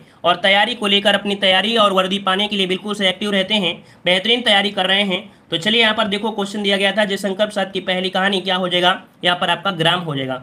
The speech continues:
ठीक है। Next question दिया है कि सीता वनवास से संबंधित एक काव्य रचना कौन सी है?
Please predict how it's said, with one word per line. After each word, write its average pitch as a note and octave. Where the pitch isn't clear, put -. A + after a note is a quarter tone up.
ठीक F3
है। A#3
Next G3
question G#3+
दिया G3
है G3+
कि F#3
सीता G3+
वनवास G#3
से A3+
संबंधित G3
एक G3
काव्य F#3
रचना G3
कौन F3+
सी F#3
है? E3